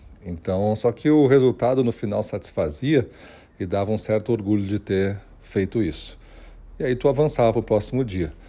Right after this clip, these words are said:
até que tu te-, tu tinha o livro pronto, que dava uma satisfação, de tu, uma percepção do quanto você pode avançar em projetos na sua vida quando você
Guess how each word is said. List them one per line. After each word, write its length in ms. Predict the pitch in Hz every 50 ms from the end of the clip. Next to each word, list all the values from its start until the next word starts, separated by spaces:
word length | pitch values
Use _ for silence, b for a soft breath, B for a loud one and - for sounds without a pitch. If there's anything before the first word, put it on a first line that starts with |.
| b b -
até 240 | - 151 - - 151
que 80 | - -
tu 120 | - 151
te-, 320 | 151 - - 151 151 156
tu 120 | 151 - 151
tinha 220 | 156 - 160 156
o 40 | 147
livro 160 | 143 147 156 156
pronto, 500 | - 170 170 170 165 165 - B B B B B B B B -
que 100 | - 104
dava 220 | 101 104 107 110
uma 160 | 117 113 110
satisfação, 840 | - - 117 110 110 - - - 117 107 - - - 131 147 156 156
de 160 | 139 120 107
tu, 300 | 104 - _ - 113 104
uma 220 | 101 98 98 95 92
percepção 880 | - - 143 165 156 - - 127 107 - - - - 123 135 151 151 135
do 100 | 117 107
quanto 440 | - - 120 117 127 139 131 131
você 280 | 107 104 98 - - 95
pode 440 | 87 - - 92 92 104 101 92 95
avançar 680 | 87 90 90 87 78 78 - - 98 104 113 120 123 B B B B B B B B B B B _
em 100 | - 98
projetos 560 | 87 - 101 98 95 85 90 95 95 95 - -
na 100 | 98 87
sua 220 | - - 90 82
vida 240 | 80 101 113 117 113
quando 260 | - - 113 117 117
você 460 | 110 120 113 107 - - 113 117 117